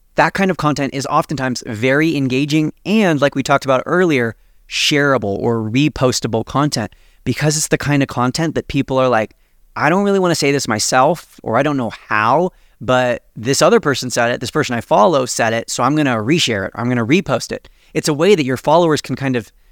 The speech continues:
say things without having to directly say it themselves, and then any backlash is gonna be directed at you as the original poster of the controversial thread rather than at them for simply reposting it, at least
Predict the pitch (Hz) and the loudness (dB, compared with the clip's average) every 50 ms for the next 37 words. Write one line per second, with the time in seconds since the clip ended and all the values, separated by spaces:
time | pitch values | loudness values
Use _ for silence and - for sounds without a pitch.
0 | _ - - - - 160 185 180 - 165 160 160 143 120 143 135 143 139 131 120 | _ -8 -6 -2 2 2 2 2 2 0 0 0 0 0 0 2 2 2 2 0
1 | 131 131 139 131 - 127 113 - 110 123 120 - - 131 - - 131 123 120 - | -2 -2 -2 -2 -4 -4 -6 -4 -2 -2 -2 -2 -2 -4 -4 -2 0 0 0 -2
2 | - 104 98 - - 135 135 147 165 185 151 - - _ _ _ _ _ - 139 | -4 -6 -6 -2 0 2 4 4 2 2 -2 -6 -12 _ _ _ _ _ -4 -2
3 | 151 170 185 196 160 - - 165 196 208 - 147 123 117 110 - 135 123 143 139 | 0 0 2 0 2 2 2 2 2 2 2 2 2 2 0 -2 -4 -4 -2 -2
4 | 131 131 113 127 135 135 - - 127 117 113 - - 117 156 220 220 170 139 123 | -2 -2 -2 0 0 0 0 0 -2 -2 -2 -4 -4 -2 2 4 4 4 4 2
5 | 123 117 120 127 120 117 131 123 120 131 143 127 123 131 117 - - 180 208 185 | 0 0 0 -2 0 0 -2 -2 0 0 0 0 -2 -4 -6 0 2 2 2 2
6 | - - 147 131 123 113 107 113 - - 127 120 113 - 123 110 117 110 - 120 | 2 0 0 0 0 0 -2 -4 -2 0 0 0 0 -2 -2 -2 -2 -2 -2 -2
7 | 113 - 117 120 117 113 113 - - _ _ _ _ - 123 135 135 143 131 127 | -4 -2 0 2 2 2 0 -2 -8 _ _ _ _ -2 2 4 4 4 2 0
8 | 131 120 117 - - 226 214 165 143 139 - 139 120 - - 131 113 - 120 117 | -2 -2 0 2 2 4 4 4 2 0 0 -2 -2 -2 -2 -2 -2 0 0 -2
9 | 113 107 113 120 - - - 107 110 - - 113 - - - - 185 196 208 214 | 0 0 0 -2 0 -2 -4 -4 -4 -4 -6 -6 -8 -8 -4 -2 0 0 2 0
10 | 190 - - | -2 -2 -4